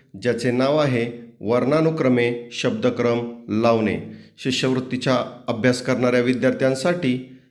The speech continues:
हा व्हिडिओ नक्कीच उपयुक्त ठरेल. चला तर मग पाहूयात काही उदाहरणे. प्रदान, प्रदक्षिणा, प्रदीप, प्रथम, प्रतीक, प्रतिष्ठा, प्रपंच,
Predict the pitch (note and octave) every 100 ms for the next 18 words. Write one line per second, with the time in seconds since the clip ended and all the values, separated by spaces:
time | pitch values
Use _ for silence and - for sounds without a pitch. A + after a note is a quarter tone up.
0 | _ B2 A#2 C3 D#3 C3+ C3 - - -
1 | A2+ B2 A#2+ E3 E3+ - - B2 A#2 A#2+
2 | A2+ A#2+ A2 F#2 D#2 - - - _ _
3 | _ B2 B2+ C3+ B2+ B2 C#3 C3 C#3+ D3
4 | - - - _ A#2 A#2 A#2+ A#2+ C3 A#2
5 | G#2+ F#2+ F2 - - _ _ - _ _
6 | - C3+ C3 C3 D3 - - - - _
7 | _ - C3 D#3+ E3 - B2 F#2+ F2 -
8 | - _ _ _ C3+ C#3 D#3 - - -
9 | - _ _ _ _ _ B2+ B2 D3+ A#2+
10 | E2+ - - - _ _ _ _ C#3 C3
11 | - D3 - - - - _ _ _ B2+
12 | B2+ E3+ F3 F3 G#2+ - - - _ _
13 | A#2+ A#2 D3+ D#3 D3+